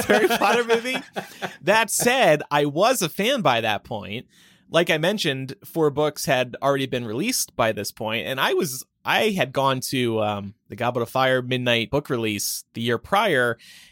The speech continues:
Speaker 1: and my fourth grade teacher had read the first book to me, and I know I read Chamber of Secrets as soon as that one came out. So I was a fan very early on.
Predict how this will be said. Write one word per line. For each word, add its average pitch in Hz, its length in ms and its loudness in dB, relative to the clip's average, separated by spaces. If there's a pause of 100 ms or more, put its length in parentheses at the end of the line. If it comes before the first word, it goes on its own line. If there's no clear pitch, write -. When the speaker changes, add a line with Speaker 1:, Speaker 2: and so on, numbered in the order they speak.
(160)
Speaker 1:
and 127 560 2
my 117 220 2
fourth 135 300 -4
grade 110 200 -4
teacher 156 400 -4
had 110 240 -2
read 107 180 -2
the - 60 -16
first 202 320 -4
book 190 200 -2
to 160 80 -8
me, 151 460 0
and 107 340 -4
I 123 140 -2
know 135 160 2
I 143 80 4
read 127 200 2
Chamber 120 300 -2
of 110 60 -6
Secrets 117 480 -4
as - 180 -8
soon 139 280 -4
as 123 100 -4
that 117 180 2
one 117 160 -2
came 117 260 -6
out. 110 240 -4
So 120 180 0
I 190 140 2
was 202 160 -4
a 135 80 -6
fan 135 440 -2
very 131 320 2
early 113 280 -2
on. 104 340 -4